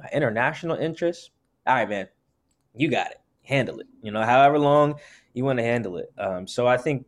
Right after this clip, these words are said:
that's what the organization was thinking. Like, he, he, they bring Jody in for, like, big things, like on Russell's contract that they br-, brought her in to, you know, um, dot some I's and cross some T's. Same thing when they made Bobby Wagner the highest paid middle linebacker in the league.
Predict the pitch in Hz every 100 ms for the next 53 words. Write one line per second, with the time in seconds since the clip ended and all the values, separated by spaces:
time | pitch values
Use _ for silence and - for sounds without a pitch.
0 | - 131 143 120 110 104 104 98 101 98
1 | 90 85 - _ _ _ 104 - - 214
2 | 82 82 78 - 131 - 120 160 139 _
3 | 127 175 196 208 190 139 143 143 143 139
4 | 117 98 95 120 117 - 123 117 120 -
5 | 104 - - 113 110 113 123 113 104 -
6 | 113 107 110 107 - - - 110 98 110
7 | 107 87 - 113 101 104 104 101 - 95
8 | 104 90 90 _ _ _ _ _ _ -
9 | 98 95 90 85 85 82 104 95 - 98
10 | 98 95 - 107 95 101 - 104 98 95
11 | - 120 117 110 107 107 104 104 101 101
12 | 98 95 95 95 92 107 101 95 - 92
13 | 98 98 98 95 95 95 - 95 90 98
14 | 90